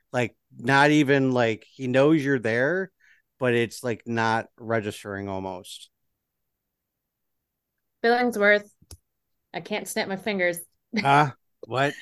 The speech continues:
Speaker 1: Oh, I'm sorry. Oh, hey, you're back. Uh, whew, boy. Um, so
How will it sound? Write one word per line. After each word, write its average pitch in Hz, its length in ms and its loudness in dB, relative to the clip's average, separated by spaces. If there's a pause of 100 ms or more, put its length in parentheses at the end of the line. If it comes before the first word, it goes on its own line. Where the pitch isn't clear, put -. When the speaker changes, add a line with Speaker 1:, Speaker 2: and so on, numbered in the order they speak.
Speaker 1:
Oh, 127 360 -2
I'm 123 140 -10
sorry. 107 520 -4
Oh, 117 340 0
hey, 190 400 4 (420)
you're 127 80 -6
back. 156 500 4 (120)
Uh, 117 320 0 (1200)
whew, 269 420 6 (200)
boy. 123 460 -2 (220)
Um, 117 580 0 (1500)
so 151 880 2